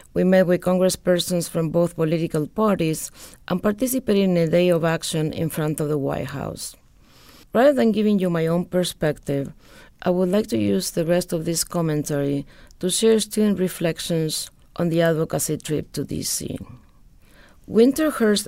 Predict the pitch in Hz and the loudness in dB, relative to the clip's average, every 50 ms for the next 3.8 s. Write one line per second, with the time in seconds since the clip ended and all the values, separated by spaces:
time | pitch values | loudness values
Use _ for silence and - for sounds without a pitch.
0 | - - 196 180 185 180 165 160 156 - 165 147 147 151 156 160 - - - - | -6 -4 0 2 2 4 4 2 0 0 -2 -2 0 0 -2 -4 -6 -12 -16 -10
1 | - 170 170 - 170 165 170 180 185 185 - 180 165 - 175 165 165 165 160 151 | -8 -6 -4 -2 0 0 0 0 0 0 0 0 0 0 0 0 0 0 -2 -2
2 | - 180 190 185 175 160 143 - 143 143 143 143 156 - - - - - - - | -2 0 0 2 2 0 0 -2 -2 -4 -4 -4 -6 -10 -16 -20 -20 -20 -20 -20
3 | - - - 175 190 196 202 214 226 233 233 226 - - - | -20 -12 -6 -2 0 2 2 2 2 2 2 0 -2 -6 -8